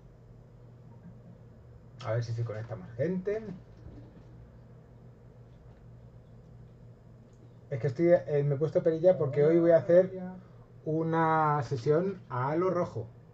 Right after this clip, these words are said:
A ver si se conecta más gente. Muy buenas, José Manuel. Lo que pasa es que yo no sé ser tan chungo. ¿Cómo es la mirada de rojo? Esa es una cosa así, ¿no?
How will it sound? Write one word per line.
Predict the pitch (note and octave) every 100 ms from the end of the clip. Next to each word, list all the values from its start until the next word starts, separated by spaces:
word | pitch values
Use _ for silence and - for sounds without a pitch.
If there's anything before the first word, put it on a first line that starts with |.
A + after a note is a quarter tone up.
| - -
A |
ver | -
si | - -
se |
conecta | - - -
más | - -
gente. | - E3+ F3+ - - - - - - - - - - - - - -
Muy | D3
buenas, | E3+ G#3+
José | G3 F#3+
Manuel. | G#3 G#3 G#3+ G#3 G#3 F#3 - - - - - - - - - - - - - - - - - - - - - - - - -
Lo | C3
que |
pasa | C3+ D3
es |
que | -
yo | E3 E3
no | E3
sé | E3 D#3+
ser | C3+ D3+
tan | C#3+ B2+
chungo. | - B2 A2+ - - - -
¿Cómo | - D3+
es | D#3
la |
mirada | D3 C#3+ C#3+ C3+
de | B2+ B2
rojo? | C3+ D3+
Esa | F#3
es | D#3
una | D3+
cosa | - C3+
así, | B2+ A#2
¿no? | G#2+